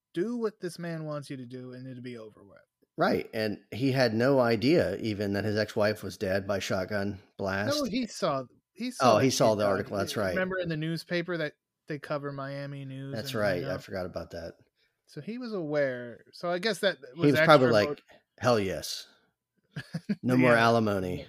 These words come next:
Speaker 1: that's true. But he, he had to be worried about his boy 'cause it said woman slain, her son was missing. So he had
Speaker 2: Yeah.
Speaker 1: to be worried about him. Or just probably assumed that McCready got, grabbed him up.
Speaker 2: Could be.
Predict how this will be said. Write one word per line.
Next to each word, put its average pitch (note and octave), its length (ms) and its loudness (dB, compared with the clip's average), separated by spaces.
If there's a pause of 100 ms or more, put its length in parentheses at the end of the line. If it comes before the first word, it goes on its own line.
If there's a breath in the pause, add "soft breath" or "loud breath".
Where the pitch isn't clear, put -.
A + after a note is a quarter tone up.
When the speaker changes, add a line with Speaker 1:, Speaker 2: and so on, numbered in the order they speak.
(100)
Speaker 1:
that's C3 280 -12
true. - 300 -20 (100)
But C3 100 -20
he, F#3 260 -8
he - 80 -
had G#3+ 160 4
to E3+ 60 -4
be D3+ 100 0
worried C3 260 -8
about A2+ 180 -16
his G#2+ 120 -20
boy G#2 340 -20 (260)
'cause - 180 -20 (480 soft breath)
it - 60 -20
said E3 240 -2
woman D3 380 -4
slain, C#3 400 -10
her C3 120 -8
son B2+ 340 -14
was A2 200 -18
missing. - 340 -20
So - 160 -14
he D3+ 140 -6
had F#3+ 180 -4
Speaker 2:
Yeah. F3 120 -6
Speaker 1:
to A#2 140 -16 (280)
be C3+ 140 -10
worried A2 320 -14
about G2 280 -20 (100)
him. G2 200 -20 (1040)
Or D#3+ 160 0
just D3+ 280 -2
probably C#3 340 -2
assumed B2+ 640 -10 (240)
that A#2+ 400 -12 (800)
McCready B2+ 480 -10
got, A2+ 300 -18
grabbed A#2 320 -14
him A2 120 -20
up. - 160 -20 (1600 soft breath)
Speaker 2:
Could - 180 -8
be. - 240 -10